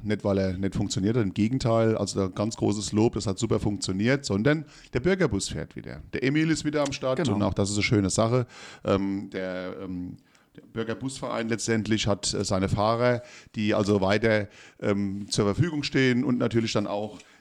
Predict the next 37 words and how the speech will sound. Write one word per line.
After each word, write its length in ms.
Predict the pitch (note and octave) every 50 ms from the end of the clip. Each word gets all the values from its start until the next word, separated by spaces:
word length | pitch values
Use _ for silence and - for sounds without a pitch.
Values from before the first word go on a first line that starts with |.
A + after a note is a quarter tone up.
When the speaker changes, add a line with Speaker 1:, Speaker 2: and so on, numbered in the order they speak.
| _ -
Speaker 1:
dementsprechend 560 | A2 G#2+ A2 G#2+ - - A2+ G#2+ G2 G#2 G2
die 60 | G2+
Fahrten 540 | F#2 - F#2+ F#2 G2 G2+ - G#2+ G#2 G2 F#2+ - _ _ _ -
wieder 240 | G#2 G2 G2+ G2
montags, 640 | F#2+ G2 G#2 A2 A2+ A2+ G#2+ G#2 G#2 - - - -
mittwochs, 380 | A#2+ A#2 A#2 - A#2 A2 G2+ -
donnerstags 480 | A2+ G#2 G#2+ G#2 G2+ - G2 F#2+ -
und 100 | F#2+ F2+
freitags 460 | - - G#2+ A#2 C3 B2+ B2+ A#2 - -
anbieten 400 | A2+ A2+ G2+ A2+ A2 G#2 G#2 G#2
im 100 | F#2+ F#2
Amtsblatt, 640 | E2 G#2 G#2+ - - - A2 G2+ F#2+ F2+ - - - - - - _
aber 200 | - G2 G2 G2+
auf 80 | F#2+ -
der 100 | - G2
Seite 320 | - - F2+ F#2 F#2+ F#2
der 100 | F#2+ F2+
Ortsgemeinde 500 | E2+ F#2+ - - - G2 F#2+ F2+ F2+ F#2+
Hütchenhausen 640 | G#2+ B2 - - B2+ A2 G2+ G2+ G#2 G2 F#2+ G2+ G2
natürlich 380 | F#2+ F2+ - G#2 F#2 F#2 -
auch 140 | - G2 -
nochmal 180 | F#2 F2+ F2+ F2
die 100 | F2+ F#2+
Nummer, 180 | A2 A#2+ B2
also 140 | A#2 G2 F#2+
Handynummer, 560 | F#2+ F#2+ G2+ G#2 G#2+ G#2 G#2 G2+ G2+ G2+ G2 - - - -
ist 120 | - -
immer 100 | A2+ A2
jemand 300 | G#2+ G#2 G2+ G2+ F#2+ F2
erreichbar 540 | F2 D#2+ E2 F2 G2+ G2+ - - - F#2 F#2
und 100 | F#2 F2
die 40 | F2
machen 200 | F2+ F#2+ F#2 F#2+
das 160 | F#2 F2+ -
wirklich 300 | - F#2+ F2+ - F2+ -
gut 300 | - - A#2 B2 B2 -
und 180 | A2 F#2+ F2+ -